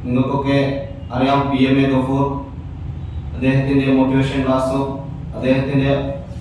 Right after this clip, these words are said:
വാക്കുകളൊക്കെ ഹൃദയത്തിൽ വിദ്യാർത്ഥികൾക്കും രക്ഷിതാക്കൾക്കും, ഏഹ്, ഹൃദയത്തിൽ തട്ടുന്ന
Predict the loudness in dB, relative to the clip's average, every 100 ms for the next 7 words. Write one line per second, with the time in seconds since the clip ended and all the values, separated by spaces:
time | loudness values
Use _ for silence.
0 | -10 -10 -6 2 2 4 2 4 4 2
1 | 2 -2 -8 -10 -8 -8 -8 -10 -4 -2
2 | 4 4 4 2 2 -2 -4 0 2 2
3 | 2 0 0 0 0 0 0 2 0 -2
4 | -4 -4 -8 -8 -8 -8 -8 -8 -8 -8
5 | -8 -8 -8 -8 -10 -8 -6 -2 0 0
6 | 0 0 2 2 0 0 2 2